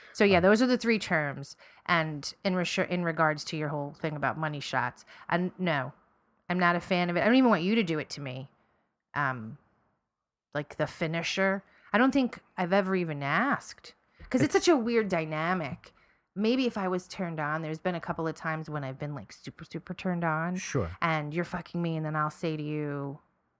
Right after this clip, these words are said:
Speaker 1: I'll jump off, and I'll, you know, I'll start blowing you. That's different.
Speaker 2: Right.
Speaker 1: That's like, you know, swallowing it is not the same as having it shot all over my face, is what
Speaker 2: Yeah,
Speaker 1: I'm saying.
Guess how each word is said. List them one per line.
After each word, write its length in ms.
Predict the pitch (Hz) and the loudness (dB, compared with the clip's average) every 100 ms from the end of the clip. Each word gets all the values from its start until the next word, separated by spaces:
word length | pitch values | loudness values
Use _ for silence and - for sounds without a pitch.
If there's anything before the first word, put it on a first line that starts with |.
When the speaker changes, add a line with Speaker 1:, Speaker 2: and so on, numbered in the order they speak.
| _ - | _ -2
Speaker 1:
I'll 140 | 165 | 0
jump 280 | 175 180 175 | 4 2 4
off, 540 | 151 151 175 - - _ _ _ _ _ - | 4 4 2 -6 -16 _ _ _ _ _ -4
and 160 | 180 | 0
I'll, 400 | 165 156 147 147 _ _ _ _ _ _ | 2 2 0 -2 _ _ _ _ _ _
you 80 | 294 | 4
know, 160 | 330 160 | 4 6
I'll 120 | 190 | 4
start 240 | - 185 | 4 2
blowing 300 | 170 165 160 | 4 4 2
you. 260 | 160 160 160 - _ _ _ - | 0 -2 -4 -10 _ _ _ -4
That's 160 | 214 220 | -2 -2
different. 800 | 175 185 180 - 151 131 123 - | 2 2 2 -2 -4 -4 -8 -12
Speaker 2:
Right. 200 | 98 95 180 | -8 -4 -2
Speaker 1:
That's 180 | 190 | 0
like, 300 | 208 165 - - | 0 0 -6 -12
you 120 | 262 | -2
know, 120 | 311 196 | 0 2
swallowing 1120 | - - - - - 190 190 202 233 254 262 | 0 -6 -6 -10 -4 2 4 6 6 6 6
it 120 | 262 | 6
is 100 | 220 | 4
not 220 | 165 160 160 | 0 -4 -6
the 80 | |
same 260 | 156 165 156 | -6 -6 -6
as 80 | 147 | -4
having 240 | 147 143 | -6 -6
it 80 | 139 | -10
shot 320 | - 147 135 | -8 -4 -4
all 80 | 131 | -4
over 140 | 135 139 | -8 -10
my 160 | 87 | -12
face, 360 | 127 76 - - | -10 -12 -14 -16
is 80 | 175 | -8
what 80 | 160 | -4
Speaker 2:
Yeah, 60 | |
Speaker 1:
I'm 60 | 160 | -4
saying. 280 | - - | -8 -14